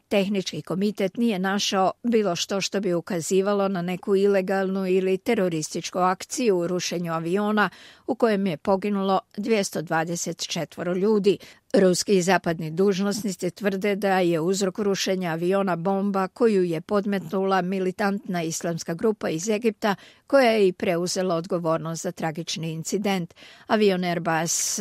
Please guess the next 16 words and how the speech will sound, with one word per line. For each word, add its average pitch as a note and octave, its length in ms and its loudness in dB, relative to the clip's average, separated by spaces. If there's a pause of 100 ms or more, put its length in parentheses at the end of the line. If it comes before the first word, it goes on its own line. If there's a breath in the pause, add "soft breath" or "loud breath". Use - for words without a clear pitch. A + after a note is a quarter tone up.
(120)
tri F#3 200 -2
dva E3 180 -2
jedan G3 360 0
na E3+ 120 -4
letu E3+ 420 -2
do E3 360 -2
Sankt E3+ 420 -4
Petersburga G3+ 760 -4
srušio G3+ 500 -2
se F#3+ 180 -4
kratko F#3 380 -2
nakon E3+ 340 -6
polijetanja G3 640 -2
iz E3 260 -4
egipatskog F#3 640 -2
ljetovališta G3 920 0